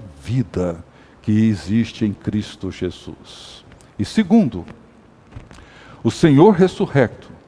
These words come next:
concede aos discípulos a autoridade. Ele não os envia apenas, mas concede a eles a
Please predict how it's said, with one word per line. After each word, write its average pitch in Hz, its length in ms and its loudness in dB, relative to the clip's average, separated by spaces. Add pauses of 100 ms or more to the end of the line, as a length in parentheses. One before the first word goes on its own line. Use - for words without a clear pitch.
(640)
concede 202 760 4
aos 123 180 4
discípulos 113 1160 -4 (340)
a 120 280 2
autoridade. 214 1080 2
Ele 180 160 4
não 240 440 4
os 202 240 2
envia 151 760 2
apenas, 92 720 -4 (420)
mas 135 400 4
concede 208 960 2
a 95 100 4
eles 113 560 2
a 117 180 4